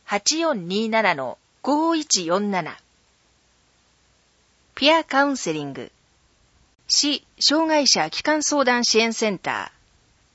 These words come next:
ー。電話、七五八の六二二八。認知症高齢者電話医療相談。市医師会事務局。電話、七五九の六九五零。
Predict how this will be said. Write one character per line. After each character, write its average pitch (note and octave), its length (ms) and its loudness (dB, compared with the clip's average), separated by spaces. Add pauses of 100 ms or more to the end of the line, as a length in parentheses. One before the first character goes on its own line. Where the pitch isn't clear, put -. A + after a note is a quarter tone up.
(180)
ー。 - 40 -4
電 G#3+ 220 0
話、 D#3+ 260 4 (240)
七 C4 300 0
五 C#4+ 200 0
八 F#3+ 340 -4
の D3+ 320 -2
六 G3+ 360 -4
二 C4+ 260 -4
二 E3+ 240 -8
八。 D#3+ 420 -6 (1900)
認 D#4 220 -4
知 D#4+ 140 2
症 D4 260 2
高 C#4 260 0
齢 A#3+ 200 6
者 C3 260 -4
電 C#4+ 220 -2
話 C#4 120 2
医 B3+ 60 -6
療 B3 180 0
相 G3 260 -2
談。 A#2 220 -10 (840)
市 - 380 -2
医 A3 120 -4
師 - 160 0
会 D#3+ 260 -2
事 D#3 120 -4
務 G3 160 -6
局。 C#3+ 320 -8 (840)
電 A3 240 0
話、 E3+ 240 2 (120)
七 B3 280 0
五 C#4 200 -2
九 F#3+ 200 -6
の B2+ 360 -4
六 F#3 340 -8
九 C#4 260 -4
五 E3+ 280 -4
零。 D#3+ 280 -4